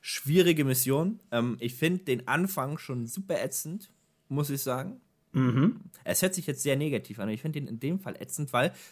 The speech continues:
Speaker 1: du bist in den Rotox, da musst du als einziger komischer, blöder Fuchs da wieder rausspringen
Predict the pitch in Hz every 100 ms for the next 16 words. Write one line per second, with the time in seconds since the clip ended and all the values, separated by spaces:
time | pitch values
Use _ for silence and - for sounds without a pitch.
0 | _ - 113 151 175 156 107 110 127 233
1 | - - - _ - 117 160 - - 117
2 | 123 120 170 196 202 202 208 - - 165
3 | 190 185 180 135 139 143 143 - - -
4 | 185 160 123 110 147 - - 120 143